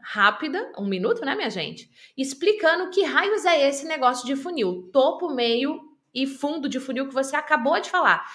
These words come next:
Eu sei que você fala sobre isso no seu story, mas vamos partir do pressuposto que a gal-, que quem tá aqui assistindo essa palestra de um minuto nunca viu na vida. Então, olha só.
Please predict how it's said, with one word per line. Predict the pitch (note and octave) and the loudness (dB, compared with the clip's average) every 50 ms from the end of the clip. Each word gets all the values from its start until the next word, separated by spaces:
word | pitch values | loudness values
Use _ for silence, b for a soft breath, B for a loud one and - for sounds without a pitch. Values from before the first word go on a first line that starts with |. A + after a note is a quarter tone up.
| B B B | B B B
Eu | B3+ C#4+ C#4 | 2 2 4
sei | C#4 F4 G4 | 2 0 -2
que | - F#4+ | -2 -2
você | E4+ F4+ F4+ F4+ F4+ F4 F4 - | -2 -2 0 0 -2 -4 0 2
fala | C#4+ C#4+ D#4+ F#4 F#4 | 4 4 4 2 0
sobre | F4 E4+ C#4 D#4+ | -2 -2 -4 -4
isso | D#4+ C#4 C#4+ | -4 -6 -6
no | D4+ D4+ | -8 -8
seu | C#4+ - C#4+ C#4 | -6 -2 -2 -2
story, | C4 B3+ - - - G#3+ G#3 G#3+ B3 C4 | -2 -4 -6 -4 -2 2 2 2 2 0
mas | C4 A#3+ B3 B3 | -2 -4 -4 -4
vamos | C4+ D4+ F#4 - | -4 -6 -4 -4
partir | F4 E4+ E4+ - D#4+ | -6 -6 -6 -6 -10
do | C4 D4+ | -10 -6
pressuposto | - C#4+ C#4+ C#4 - C#4+ C#4 - A3 F#3+ F#3+ G3 - - B3 A#3+ b b b b b b b | -4 -2 -4 -4 -4 -8 -10 -6 -4 -4 -4 -4 -6 -10 -12 -12 b b b b b b b
que | - | -2
a | C#4 C#4 | 0 2
gal-, | C#4+ D4 D4 C#4+ C#4 C4+ - | 2 2 2 0 -2 -4 -8
que | - C#4+ C#4 | -12 -12 -6
quem | - E4+ F#4 G#4+ G#4+ | -2 -2 0 0 2
tá | A4 A4+ | 0 0
aqui | A4 A4 - D4+ | 0 0 -2 -4
assistindo | D4+ D4+ - - D4 D4 | -2 -4 -4 -6 -4 -4
essa | C4+ C#4 - C4+ - | -2 -2 -2 -2 0
palestra | - C#4 C4+ C4+ A3+ A#3 A#3 B3 - - C#4 | 2 2 2 4 4 2 2 0 -2 -4 -6
de | A#3 A#3 A#3+ | -4 -2 -2
um | A#3 | 0
minuto | A3 G3+ G3 F#3+ F#3+ G3 - C#4 C4+ - - _ | 0 0 0 0 -2 -2 -4 -6 -10 -10 -12 _
nunca | - C4+ D4 E4+ G4 G#4+ G#4 G4 G4 | -2 0 0 2 0 -2 -2 -4 -6
viu | D4+ A#3 C#4 C#4+ D4 | -4 -4 -4 -4 -4
na | C#4+ D4+ D4+ | -4 -4 -6
vida. | C4 G#3+ G#3 F3+ D#3 D#3+ D3 C#3+ _ _ _ _ _ _ _ | -6 -6 -6 -6 -8 -8 -12 -14 _ _ _ _ _ _ _
Então, | - B3 B3+ | -2 2 2
olha | C#4 E4 F#4 G#4 G4+ | 4 4 2 0 -2
só. | - - A#3 F3+ D#3 D3 - - | -2 0 0 0 0 0 -4 -10